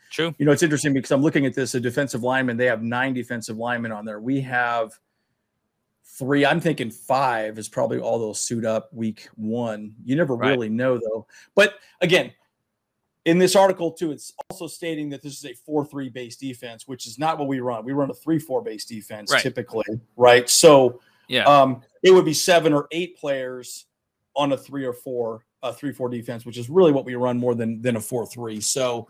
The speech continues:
Speaker 1: Right, right.
Speaker 2: um, I think seven probably makes more sense, um, in, in that situation. But, no,
Speaker 1: Right.
Speaker 2: it's interesting. I think, I think this is great. So, so again, guys, we want you to help us build out, uh, the actual fifty-three man roster that we're gonna go with or predict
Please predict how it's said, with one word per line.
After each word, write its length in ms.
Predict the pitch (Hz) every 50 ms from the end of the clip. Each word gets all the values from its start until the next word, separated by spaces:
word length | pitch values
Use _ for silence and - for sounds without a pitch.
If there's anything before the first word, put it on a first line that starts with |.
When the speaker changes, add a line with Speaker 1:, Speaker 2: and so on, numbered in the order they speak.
| -
Speaker 1:
Right, 200 | - - - - - _ _
right. 240 | - 117 120 135 135
Speaker 2:
um, 180 | 131 127 123 127
I 80 | 131 135
think 220 | 139 - 156 127
seven 460 | - - - - 151 139 131 127 127 113
probably 420 | - 131 127 123 120 107 120 113
makes 260 | 110 110 110 107 - -
more 140 | 117 107 104
sense, 560 | - - - 107 107 107 101 - - - - _ -
um, 440 | 110 107 107 107 107 107 107 107 107
in, 120 | 113 110 113
in 160 | 113 113 107
that 180 | 107 110 107
situation. 680 | - 113 104 - - 113 101 101 98 - - 107 107 95
But, 320 | - 110 110 110 - _ _ _ - - - - - - -
no, 60 | -
Speaker 1:
Right. 80 | - 285
Speaker 2:
it's 100 | 220 240
interesting. 320 | 262 233 214 - 190 165
I 80 | 147 156
think, 120 | 190 214 -
I 40 | 165
think 120 | 202 226
this 140 | 214 - -
is 80 | 170 135
great. 240 | - 175 156 131 -
So, 300 | - 190 165 139 - - _ _ _ _ _ -
so 140 | - 208
again, 160 | 196 190 208 185
guys, 280 | 170 147 143 143 - -
we 160 | - 156 196 247
want 340 | 254 240 220 208 196 190 - -
you 200 | 127 151 208 220
to 80 | 190 156
help 260 | 160 165 156 156 160
us 140 | 147 135 117
build 260 | 113 147 151 143 139
out, 380 | 143 143 143 135 127 135 - - - - _ -
uh, 280 | 123 127 123 123 123 120
the 160 | 127 135 - - 131
actual 460 | 135 135 - - - 127 123 120 117
fifty-three 440 | - 143 127 - 123 110 - 135 123
man 200 | 123 120 120 120
roster 340 | 120 123 127 127 - 123
that 100 | 117 123
we're 140 | 123 127 123
gonna 160 | 123 120 117
go 180 | 113 113 123 120
with 160 | 120 123 123 -
or 100 | 254 262
predict 560 | - 277 254 208 160 160 202 - - -